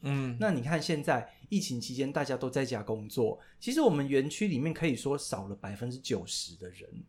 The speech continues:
Speaker 2: 真的少很多。然后所有的店也不能内用，哦，那所以那，那，所以那边的厂商其实他们从来没有遇过这么严峻的状况。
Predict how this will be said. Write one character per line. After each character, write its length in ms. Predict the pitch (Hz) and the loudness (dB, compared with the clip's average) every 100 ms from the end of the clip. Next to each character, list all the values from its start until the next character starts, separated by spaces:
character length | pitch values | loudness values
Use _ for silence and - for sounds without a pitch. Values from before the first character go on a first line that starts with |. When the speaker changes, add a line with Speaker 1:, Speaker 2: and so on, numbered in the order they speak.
| _ _ _ _ _ _ | _ _ _ _ _ _
Speaker 2:
真 160 | - 190 | 0 4
的 100 | 202 | 4
少 300 | - 120 123 | 4 4 4
很 260 | 120 101 98 | 2 -4 -2
多。 360 | - 101 101 - - - | 0 0 0 -8 -16 -2
然 120 | 147 | 2
后 120 | 233 | 4
所 180 | 220 202 | 6 8
有 80 | 170 | 8
的 100 | 127 | 6
店 220 | - 151 | 2 2
也 100 | 110 | 2
不 140 | - | -2
能 400 | 143 107 104 104 | -4 -4 -4 -2
内 200 | 131 131 | 0 0
用， 420 | 107 110 123 92 - _ _ - | 0 4 4 4 -8 _ _ -4
哦， 160 | 127 156 | 0 2
那 60 | |
所 180 | 220 247 | 4 4
以 60 | 185 | 4
那， 160 | 208 185 | 2 6
那， 260 | 208 233 | 8 8
所 180 | 233 269 | 4 2
以 40 | 233 | 4
那 120 | 247 | 4
边 160 | 240 | 4
的 80 | 233 | 4
厂 180 | - 135 | 2 -2
商 200 | 135 185 | 0 0
其 120 | 175 | 0
实 140 | 165 170 | -2 0
他 140 | 196 | 2
们 320 | 226 190 170 - | 2 0 -2 -12
从 240 | - 175 196 | -2 2 4
来 80 | |
没 80 | 190 | 6
有 140 | 196 165 | 4 4
遇 120 | 170 | 2
过 160 | 165 | 4
这 140 | 156 165 | 4 4
么 100 | 135 | 2
严 240 | 117 113 | 0 -2
峻 200 | 117 143 | -2 -2
的 80 | 110 | 0
状 260 | 156 123 104 | 2 0 0
况。 280 | - 98 | -2 -2